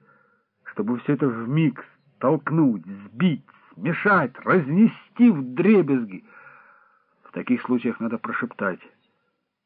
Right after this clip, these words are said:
«К добру, к спокойствию»,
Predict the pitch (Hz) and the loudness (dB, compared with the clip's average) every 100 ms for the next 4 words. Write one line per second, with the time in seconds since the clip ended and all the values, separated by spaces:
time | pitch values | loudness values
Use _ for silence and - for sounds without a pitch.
0 | _ - - 104 98 85 80 76 _ - | _ -14 -10 -10 -10 -12 -14 -16 _ -20
1 | - - _ _ - - - 85 82 - | -20 -20 _ _ -18 -18 -16 -12 -12 -16
2 | - 73 76 | -20 -20 -20